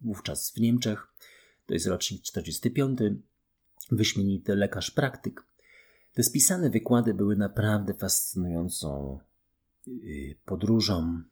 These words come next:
po współczesnej medycynie. Oczywiście zaczęło się wszystko od kardiologii, bo taki był pierwszy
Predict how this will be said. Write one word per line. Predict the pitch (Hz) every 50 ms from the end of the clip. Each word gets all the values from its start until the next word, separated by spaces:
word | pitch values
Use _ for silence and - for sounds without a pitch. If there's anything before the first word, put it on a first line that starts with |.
| _ _ -
po | - 95 90 87 87 85 -
współczesnej | - - - - 95 - - - - - 85 82 87
medycynie. | 98 117 123 147 - - 220 190 170 160 151 151 156 - _ _ _ _ _ _ _ _ _ _
Oczywiście | - 202 - - 90 98 95 - - 98 92 92 90 - _ - - _
zaczęło | - 107 104 98 - - 95 80 80
się | - - -
wszystko | - - - - - - - -
od | - 64 - -
kardiologii, | - 78 76 69 73 69 69 73 76 - 78
bo | - -
taki | - - - - 73
był | 69 69
pierwszy | - - - 62 - - - - - -